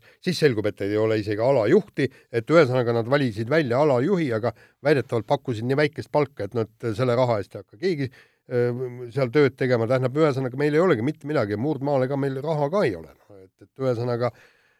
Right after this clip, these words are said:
äh, noh, nii et pane-, paneme selle ka-, kontoora rahulikult kinni. Aga, aga mis mind eriti häirib ja ma kirjutasin sellest ju, mm, kommentaari ka, on see, et, et neli aastat tagasi tuli siis see uus, äh, kamp,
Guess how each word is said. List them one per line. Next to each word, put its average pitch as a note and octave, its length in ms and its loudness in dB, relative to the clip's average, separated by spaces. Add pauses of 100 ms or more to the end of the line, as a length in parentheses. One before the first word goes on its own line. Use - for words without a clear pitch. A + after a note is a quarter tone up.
(140)
äh, A#2 240 0
noh, C3 320 -10 (1200)
nii F3 160 2
et B2+ 220 0 (100)
pane-, D3 240 2
paneme E3 260 4
selle D3+ 200 2
ka-, D#3 140 -2 (140)
kontoora E3 480 0 (380)
rahulikult D#3+ 420 0
kinni. E3 340 -2 (200)
Aga, C3+ 280 2
aga B2+ 140 4
mis C3 180 0
mind C3+ 200 -2
eriti F3 480 0
häirib C#3+ 320 4
ja G2+ 80 0
ma A2+ 80 -2
kirjutasin B2 420 -2
sellest A#2+ 340 -2
ju, B2 100 0 (200)
mm, B2+ 420 -10
kommentaari B2 480 4
ka, D3 200 4
on G#2 140 -2
see, A#2+ 260 4
et, - 160 -12
et - 100 -16
neli G3+ 240 2
aastat - 300 0
tagasi B2 380 -4 (220)
tuli G3+ 240 0
siis G#2+ 240 -4
see A#2 100 0
uus, C#3 460 0
äh, A#2 180 0
kamp, D#3 240 0